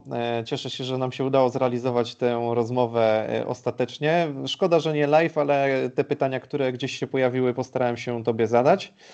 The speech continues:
E, jak kiedyś będzie możliwość, to jeszcze po prostu zrobimy może kiedyś jakiegoś live'a. Zobaczymy, jak mówisz, może będziesz kiedyś na stanowisku dyrektorskim jakiegoś klubu, więc, e, będzie więcej pytań.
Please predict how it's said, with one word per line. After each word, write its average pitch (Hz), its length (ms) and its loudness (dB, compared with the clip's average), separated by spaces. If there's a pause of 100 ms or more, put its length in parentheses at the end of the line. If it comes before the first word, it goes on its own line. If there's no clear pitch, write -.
(340)
E, 113 400 2
jak 120 180 0
kiedyś 127 280 -4
będzie 127 300 -2
możliwość, 123 840 -2
to 123 120 0
jeszcze 120 260 -2
po 117 120 -4
prostu 127 320 -6
zrobimy 117 300 -2
może 113 300 0
kiedyś 113 300 -4
jakiegoś 117 380 -2
live'a. 113 360 2
Zobaczymy, 120 420 -2
jak 110 260 -4
mówisz, 120 360 -6
może 113 220 -4
będziesz 113 280 -4
kiedyś 113 240 -6
na 120 80 -4
stanowisku 113 500 -4
dyrektorskim 113 640 -2
jakiegoś 113 340 -6
klubu, 117 360 0
więc, 107 420 -6 (1120)
e, 104 180 -2
będzie 110 280 2
więcej 117 260 0
pytań. 117 400 2